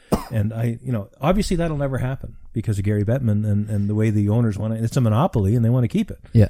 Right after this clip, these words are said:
Speaker 1: So they'll never, ever let anyone sneak into the league through some stupid thing like performance. You know, it's all about money.
Speaker 2: Yeah, in a situation like that, we could see the Toronto Maple Leafs and the Toronto Marlies in the same league.
Speaker 1: Yeah,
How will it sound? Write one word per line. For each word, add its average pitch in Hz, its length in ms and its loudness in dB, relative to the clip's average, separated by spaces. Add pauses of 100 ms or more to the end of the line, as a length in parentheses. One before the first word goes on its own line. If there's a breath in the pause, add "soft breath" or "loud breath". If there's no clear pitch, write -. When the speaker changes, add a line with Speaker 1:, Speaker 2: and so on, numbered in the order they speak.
Speaker 1:
So - 120 -4
they'll 202 160 0
never, 123 440 2
ever 110 220 4
let 101 160 0
anyone 104 340 2
sneak 127 580 0
into 123 240 2
the 98 80 -6
league 107 340 0 (180 soft breath)
through - 180 2
some 113 240 4
stupid 107 360 0
thing 107 160 0
like 95 180 -2
performance. 104 840 0 (680 soft breath)
You 101 60 -4
know, 92 160 -2
it's 98 100 -8
all 107 160 2
about 95 200 0
money. 113 280 0
Speaker 2:
Yeah, 107 120 8
in 101 60 4
a 101 40 6
situation 110 420 4
like 98 100 2
that, 110 140 6
we 104 100 4
could 104 120 4
see 101 340 8
the 95 140 2
Toronto 98 220 6
Maple 95 240 2
Leafs 90 320 0 (100)
and 101 240 8
the - 60 0
Toronto 95 300 0
Marlies - 420 -4 (400)
in 127 100 6
the 92 80 4
same 95 200 0
league. - 340 -4
Speaker 1:
Yeah, 269 180 -2